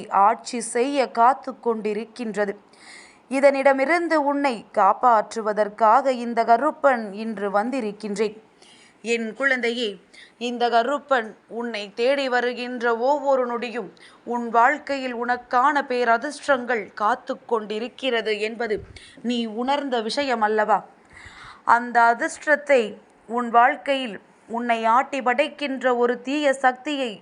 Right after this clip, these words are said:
விரட்டி அடிப்பதன் மூலமாக உன் கைகளில் கொண்டு வந்து நான் கொடுக்க போகின்றேன். கருப்பண்ணசாமியினுடைய ஆட்டம் எப்படி இருக்கும் என்று என் குழந்தை நீ பார்க்க போகின்றாய்.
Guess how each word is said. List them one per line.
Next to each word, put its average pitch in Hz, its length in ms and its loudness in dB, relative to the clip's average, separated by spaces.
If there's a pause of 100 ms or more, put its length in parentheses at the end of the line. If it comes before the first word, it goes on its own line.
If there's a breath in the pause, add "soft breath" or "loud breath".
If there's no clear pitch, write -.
(120)
விரட்டி 226 520 -4
அடிப்பதன் 220 680 -2
மூலமாக 220 640 0 (500 loud breath)
உன் 240 240 -2
கைகளில் 247 600 0
கொண்டு 285 360 0
வந்து 226 320 -2 (240)
நான் 196 360 0
கொடுக்க 208 500 -4
போகின்றேன். 214 680 -4 (520 loud breath)
கருப்பண்ணசாமியினுடைய 240 1700 0 (160)
ஆட்டம் 262 440 4 (280)
எப்படி 214 500 -4
இருக்கும் 233 600 -4
என்று 220 360 -4 (220)
என் 202 220 -4
குழந்தை 226 440 0 (180)
நீ 202 160 -10 (140)
பார்க்க 226 460 2
போகின்றாய். 208 680 -2